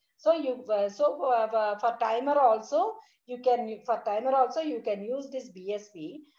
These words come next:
and you can write the instruct, so this is, here you will have the instructions and model code to help to write the driver softwares for any special hardware. So suppose if you are using any stand-, non-standard hardware,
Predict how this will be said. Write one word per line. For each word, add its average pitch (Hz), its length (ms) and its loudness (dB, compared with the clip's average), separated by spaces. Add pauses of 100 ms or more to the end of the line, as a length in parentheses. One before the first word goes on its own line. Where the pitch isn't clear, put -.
(140)
and 294 220 -2
you 233 100 -6
can 190 240 -2
write 247 360 0
the 302 220 0
instruct, 240 560 -6
so 220 200 -4
this 220 220 -14
is, 220 300 -10
here 240 180 2
you 247 180 -6
will 208 100 -10
have 247 200 -4
the 247 80 -2
instructions 269 720 -8
and 254 180 -4
model 254 460 0
code 208 320 -4 (1000)
to 254 60 -4
help 254 320 2 (180)
to 226 100 -4 (100)
write 220 320 4
the 294 120 4 (480)
driver 226 360 2
softwares 262 640 0
for 285 180 2 (220)
any 285 260 -2
special 254 380 -8
hardware. - 420 -10
So - 160 -6
suppose 254 400 -2
if 262 120 -12
you 226 100 -2
are 202 120 -4
using 262 380 -6
any 233 180 -8
stand-, 208 540 -8
non-standard 247 800 -4
hardware, 208 540 -2